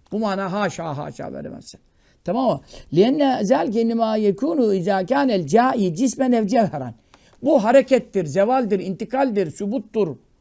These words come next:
Oradan kalktı buraya, oradan kayboldu, burada sabit olduğu gibi mefhumlar ne zaman, e, anlaşılabilir, tahakkuk eder? Gelen, cai, cai. Mesela melekler caidir.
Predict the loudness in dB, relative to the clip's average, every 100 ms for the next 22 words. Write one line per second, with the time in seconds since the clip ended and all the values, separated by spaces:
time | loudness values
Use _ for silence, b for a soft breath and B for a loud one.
0 | _ 2 2 2 0 -2 -2 0 2 2
1 | 0 -2 0 -2 -2 -2 0 0 -2 -4
2 | -4 -2 0 -2 -2 -4 -4 -4 -4 -2
3 | -4 -4 -6 -2 0 0 -2 -2 2 2
4 | 0 -6 _ _ _ _ 2 4 6 4
5 | 2 2 2 4 2 -2 -6 -8 -2 -2
6 | 0 -2 -2 -2 -2 -4 -2 -2 -4 0
7 | 0 0 b b b b _ 4 6 8
8 | 6 4 -4 _ _ _ 2 4 4 2
9 | 0 -2 -4 -6 -8 -10 -14 -12 -8 0
10 | 4 4 4 0 2 2 2 2 -2 -2
11 | -10